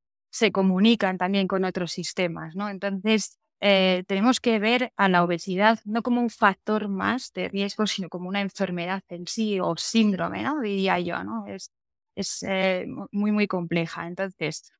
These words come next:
yo diría que el ejercicio es importante adaptarlo desde el punto de vista, por supuesto, de todo lo que genera a nivel cardiovascular, empezar fundamentalmente por la fuerza, porque la, se va a tolerar mejor,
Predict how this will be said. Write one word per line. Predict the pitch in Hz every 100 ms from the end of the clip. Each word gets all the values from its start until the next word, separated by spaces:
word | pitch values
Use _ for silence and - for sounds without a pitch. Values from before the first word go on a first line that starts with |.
| _
yo | 226
diría | 226 208 196 185
que | 185
el |
ejercicio | 175 - 175 202 202
es | 190 208
importante | 180 180 - 175 170 165 160 165 _ _ _ -
adaptarlo | 196 185 180 202 180 170
desde | 180 175
el | 170
punto | 190 202
de | 208 196
vista, | 190 180 - 175 170 170 170 -
por | 180
supuesto, | 190 185 190 - 196
de | 175
todo | 208 202
lo | 202
que | 185
genera | - 196 185 190
a | 185
nivel | 175 180 185 180 180
cardiovascular, | 175 175 170 170 - 202 220 220
empezar | 220 190 190 185 233 226
fundamentalmente | 233 202 190 185 185 185 185 185
por | - 175
la | 165 165
fuerza, | - 226 - 247
porque | 202 -
la, | 180 170
se | - 180
va | 190
a |
tolerar | 202 196 180 180
mejor, | 175 - 233